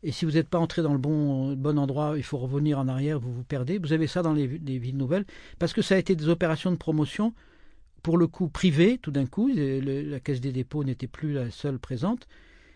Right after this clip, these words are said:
Et dans ces opérations de logement, il y avait quand même des quantités importantes qui ont été traitées parfois avec beaucoup de talent de, de l'espace. Mais, euh, souvent, on n'a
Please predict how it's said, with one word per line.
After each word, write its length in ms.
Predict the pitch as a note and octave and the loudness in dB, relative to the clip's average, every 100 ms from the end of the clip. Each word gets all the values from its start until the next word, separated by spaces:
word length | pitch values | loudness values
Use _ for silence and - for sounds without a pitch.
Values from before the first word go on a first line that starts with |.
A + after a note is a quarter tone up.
| - | -8
Et 80 | E3 | -2
dans 100 | D3 | 0
ces 180 | E3 E3+ | 0 2
opérations 640 | D#3+ D#3+ D#3 - F#3 G3 F#3+ - - - - - | 2 2 0 0 0 0 -2 -14 -20 -20 -20 -10
de 220 | C3+ C#3 | -4 0
logement, 480 | C#3+ D3 D#3+ F3+ A3+ | 2 2 2 2 2
il 180 | F#3+ C#3 | 2 0
y 80 | |
avait 160 | C#3+ D#3+ | 2 0
quand 160 | E3 D3 | 0 0
même 180 | E3 | 2
des 120 | D3+ C#3 | 0 -2
quantités 440 | D3+ C#3 - E3 | -4 -6 -4 -2
importantes 680 | C#3+ - - - G#3 A#3+ - - - - - - | 0 -4 -6 -2 -2 -2 -10 -20 -20 -20 -16 -4
qui 80 | |
ont 40 | C#3 | -2
été 200 | C3 D3+ | -2 -4
traitées 480 | - C#3+ - D#3+ E3+ | -4 -6 -2 -2 -2
parfois 420 | C3+ - F3 E3+ | -6 -4 0 2
avec 220 | C#3+ A#2 | 2 -2
beaucoup 300 | C#3+ - F3+ | -6 -6 -6
de 500 | D3 C3+ C3 C3 B2+ - - - - | -2 0 0 -2 -4 -8 -20 -20 -10
talent 300 | - C3+ D3 | -4 0 0
de, 160 | C3+ C3+ | 0 -2
de 180 | B2+ B2+ | -4 -4
l'espace. 500 | B2+ - F#3 G#3 - - - - - - | -4 -2 -2 -4 -8 -20 -20 -20 -16 -2
Mais, 320 | C#3 D3+ - - F3+ | 0 0 -2 -12 -6
euh, 560 | D#3+ D3 C#3+ D3 E3 - - - - - - - - - - - _ - | -4 -4 -4 -6 -8 -14 -20 -20 -20 -20 -20 -20 -20 -20 -20 -20 _ -16
souvent, 500 | - B3+ G#3 A3 B3+ | 4 6 8 6 4
on 80 | D#3 | 2
n'a 240 | D#3+ F3+ | 2 -2